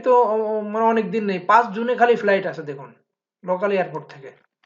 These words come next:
আঠাশশো ছিয়াশি রিয়াল, আহ, মানে কম। যাওয়ার সময় দেখুন, যাওয়ার সময় কিন্তু কম টিকিটের দাম, আটশো সাতান্ন রিয়ালে তেইশ কেজি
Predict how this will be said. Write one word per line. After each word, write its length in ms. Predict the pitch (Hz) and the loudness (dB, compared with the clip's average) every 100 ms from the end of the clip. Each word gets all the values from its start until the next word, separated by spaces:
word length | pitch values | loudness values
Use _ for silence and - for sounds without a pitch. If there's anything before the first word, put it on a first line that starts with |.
| _ - _ _ _ _ _ _ _ _ _ _ _ _ _ _ _ _ _ _ _ _ _ _ _ _ _ _ _ _ _ | _ -20 _ _ _ _ _ _ _ _ _ _ _ _ _ _ _ _ _ _ _ _ _ _ _ _ _ _ _ _ _
আঠাশশো 400 | - 233 240 254 233 | -4 0 0 0 0
ছিয়াশি 380 | 240 247 247 254 | 4 6 4 0
রিয়াল, 260 | 247 - 508 - - - - 208 | 2 4 4 0 -6 -12 0 2
আহ, 240 | 196 196 202 | 2 2 0
মানে 140 | 240 240 | 0 6
কম। 140 | 254 185 170 | 6 6 2
যাওয়ার 200 | 220 240 | 4 4
সময় 200 | 269 285 285 | 2 0 0
দেখুন, 180 | 269 302 240 | 0 0 4
যাওয়ার 220 | 254 277 | 4 2
সময় 180 | 302 294 | -4 -4
কিন্তু 180 | 294 294 - | -4 -4 2
কম 120 | 220 202 | 2 0
টিকিটের 320 | 208 190 175 147 | -6 -8 -8 -6
দাম, 120 | 202 - - _ _ _ _ - | -6 -6 -16 _ _ _ _ 4
আটশো 300 | 214 226 254 | 4 4 -2
সাতান্ন 320 | 233 214 262 262 233 | 0 0 0 2 4
রিয়ালে 300 | 220 233 262 - - - _ _ _ _ _ _ - | 4 4 2 0 -8 -20 _ _ _ _ _ _ 4
তেইশ 180 | 254 240 | 6 6
কেজি 180 | 240 208 | 0 2